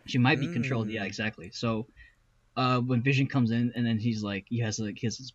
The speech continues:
Speaker 1: bulge, and it's like his, uh, crater in his head from when the Infinity Stone was removed. And you're thinking to
Speaker 2: Mm-hmm.
Speaker 1: yourself, "Oh my god, she literally just had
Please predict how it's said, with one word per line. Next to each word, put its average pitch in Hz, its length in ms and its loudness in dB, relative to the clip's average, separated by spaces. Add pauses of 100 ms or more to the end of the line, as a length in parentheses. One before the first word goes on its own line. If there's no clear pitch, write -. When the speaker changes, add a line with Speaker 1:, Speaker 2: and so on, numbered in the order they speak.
Speaker 1:
bulge, 104 260 -2
and 101 220 -2
it's 120 100 -6
like 107 240 -4
his, 95 420 -8
uh, 90 200 -6
crater 113 280 0
in 101 120 0
his 98 160 -4
head 104 240 -4
from 98 400 -6
when 107 160 -2
the 98 100 -2
Infinity 92 400 -4
Stone 98 220 -4
was 92 100 -8
removed. 92 380 -8 (340)
And 127 80 2
you're 120 80 4
thinking 113 240 0
to 110 60 -2
Speaker 2:
Mm-hmm. 113 80 0
Speaker 1:
yourself, 107 400 -2 (440)
"Oh 127 80 2
my 101 160 0
god, 107 280 -2
she - 180 -6
literally 107 480 0
just 101 300 -6
had 98 340 -6